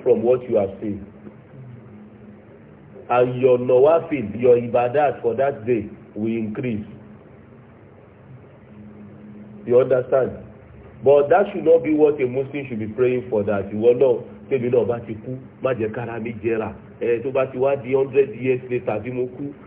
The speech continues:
káwọn èèyàn wá máa gbẹ́ sáré yẹn, kọ́kọ́ rí mi bẹ́ẹ̀ ni. What benefit will that give us? No benefit. Ẹ tá rẹ̀ jẹrà, kò ń ṣe wípé bóyá speciality kan wà fún tí ẹ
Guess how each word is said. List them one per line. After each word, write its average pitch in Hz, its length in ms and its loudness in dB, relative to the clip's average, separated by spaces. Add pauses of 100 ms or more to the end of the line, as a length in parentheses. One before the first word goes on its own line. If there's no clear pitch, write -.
(240)
káwọn 139 260 2
èèyàn 120 140 6
wá 131 120 2
máa 120 140 0
gbẹ́ 127 300 4
sáré 123 340 0
yẹn, 113 100 -2
kọ́kọ́ 135 360 2
rí 123 100 -4
mi 127 140 -2
bẹ́ẹ̀ 127 260 4
ni. 107 120 -6 (880)
What 117 280 2
benefit 127 500 0
will 104 120 -8
that 110 340 -4
give 101 180 -6
us? 95 140 -4 (480)
No 107 160 -8
benefit. 120 520 -4 (1160)
Ẹ 139 220 4
tá 147 160 4
rẹ̀ 131 260 4
jẹrà, 120 300 4 (600)
kò 110 80 -4 (100)
ń 131 100 0
ṣe 135 140 2
wípé 147 260 0
bóyá 147 540 -2 (180)
speciality 156 720 -2
kan 135 240 0
wà 127 140 2 (120)
fún 113 140 -6 (460)
tí 127 120 0
ẹ 117 80 0